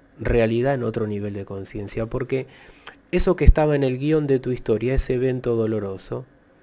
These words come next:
aunque tú digas que, que no puede ser, Rodrigo, tú atrajiste ese evento, tú guionaste ese evento en una vida anterior a esta,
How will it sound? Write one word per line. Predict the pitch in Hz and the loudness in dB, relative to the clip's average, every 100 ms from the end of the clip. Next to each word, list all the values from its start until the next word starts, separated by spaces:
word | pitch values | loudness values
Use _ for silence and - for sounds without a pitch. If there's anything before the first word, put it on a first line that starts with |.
| - - | -20 -6
aunque | 120 117 127 | -4 -2 -2
tú | 123 - 175 | 0 2 4
digas | 147 139 123 107 - | 2 0 0 -2 -4
que, | 110 107 - | -4 -4 -6
que | - 113 | -6 0
no | 131 139 | 2 2
puede | 127 110 107 | 4 2 4
ser, | - 104 101 | 0 -2 -4
Rodrigo, | 98 98 101 101 101 117 - - - - - | -8 -8 -8 -8 -6 -8 -10 -20 -20 -20 -2
tú | 160 185 - | 0 0 0
atrajiste | - - 113 - 131 - 131 | -2 0 -2 -2 -4 -4 -2
ese | 113 - 107 | -2 0 -2
evento, | 113 113 101 - 107 113 - - - | 0 -4 -6 -8 -10 -10 -18 -20 -14
tú | - 165 180 | 0 2 4
guionaste | 151 135 131 143 139 - 135 | 4 4 4 2 0 0 0
ese | 123 - | 0 -2
evento | 113 131 135 131 127 - _ | 0 0 0 -2 -4 -6 _
en | - 110 | -8 -6
una | 120 120 | -4 -4
vida | 113 123 117 | -2 -2 -2
anterior | 110 110 110 117 110 | -2 -4 -4 -4 -4
a | 104 | -4
esta, | 120 113 - 101 | -2 -2 -4 -12